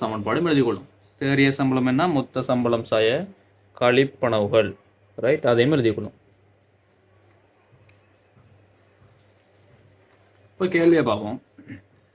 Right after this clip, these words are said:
ராஜன் நிறுவனத்தின் முப்பத்தொன்னு பன்னெண்டு ரெண்டாயிரத்தி இருபத்தி மூணில் தயாரிக்கப்பட்ட பரீட்சை மீதியில் ஊழியர் தேறிய சம்பளம் மீதியாக எண்பத்தோராயிரம் உள்ளடங்கி இருந்தது.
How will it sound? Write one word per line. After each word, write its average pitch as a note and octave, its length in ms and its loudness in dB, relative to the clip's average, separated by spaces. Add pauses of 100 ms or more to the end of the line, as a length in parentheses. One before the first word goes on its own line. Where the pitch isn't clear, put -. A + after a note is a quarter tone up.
(200)
ராஜன் G3 480 2
நிறுவனத்தின் E3+ 640 0
முப்பத்தொன்னு E3 600 -4
பன்னெண்டு D3+ 400 2
ரெண்டாயிரத்தி C#3 480 0
இருபத்தி C3 360 0
மூணில் C3 320 0 (420)
தயாரிக்கப்பட்ட D3+ 880 0 (160)
பரீட்சை C#3+ 460 -2
மீதியில் A#2 480 0 (500)
ஊழியர் G3+ 500 4 (120)
தேறிய F3+ 400 2 (100)
சம்பளம் D3 440 0
மீதியாக C3 420 0 (160)
எண்பத்தோராயிரம் D3+ 840 0
உள்ளடங்கி C3 640 0
இருந்தது. A2+ 420 -2